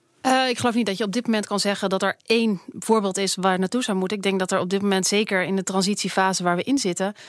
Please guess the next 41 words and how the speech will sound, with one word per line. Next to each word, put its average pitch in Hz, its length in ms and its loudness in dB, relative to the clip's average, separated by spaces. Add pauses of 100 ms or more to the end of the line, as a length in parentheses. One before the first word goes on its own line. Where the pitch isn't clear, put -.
(240)
dat 196 140 2
het 190 80 2
juist 214 200 2
goed 254 160 2
is 214 140 0
dat, 208 200 -2
eh, 196 420 0
de 190 100 -2
verschillende 220 480 0
manieren 202 360 0
van 202 80 -2
circulariteit 196 760 0
met 190 140 -2
elkaar 180 240 0
belicht 190 320 0
worden. 180 300 0 (360)
Dus 185 160 2
dat 202 140 4
dit 196 220 -2
absoluut 220 480 0
een 196 120 4
heel 226 180 2
goed 214 200 -2
voorbeeld 233 360 -2
is. 180 200 -2
Maar 190 100 0
ik 180 60 -4
zou 180 140 2
niet 185 120 0
zeggen 202 240 0
dat 202 120 2
dit 196 260 -4
het 208 240 0
voorbeeld 208 320 2
is 196 120 0
waar 190 240 2
we 190 80 0
met 190 180 0
z'n - 60 -2
allen, 190 420 0
eh, 185 100 -2